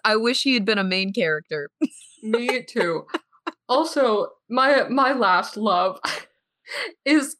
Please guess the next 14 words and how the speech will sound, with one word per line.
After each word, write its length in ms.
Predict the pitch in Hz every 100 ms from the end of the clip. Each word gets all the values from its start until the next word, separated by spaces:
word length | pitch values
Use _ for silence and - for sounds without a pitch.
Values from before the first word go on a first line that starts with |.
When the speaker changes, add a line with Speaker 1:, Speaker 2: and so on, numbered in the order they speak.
| -
Speaker 2:
uh, 340 | 262 254 220 - -
how 440 | 277 294 262 - - _ _ -
Kubat 720 | - 349 392 349 294 214 -
faked 360 | - 226 285 -
his 200 | 311 285
own 260 | 226 247 220
death 360 | 196 277 277 -
because 360 | 302 320 294
the 140 | 277 -
I 200 | 202 214
R 200 | 240 220 180
S 220 | 180 -
was 120 | 415 415
after 400 | 330 466 -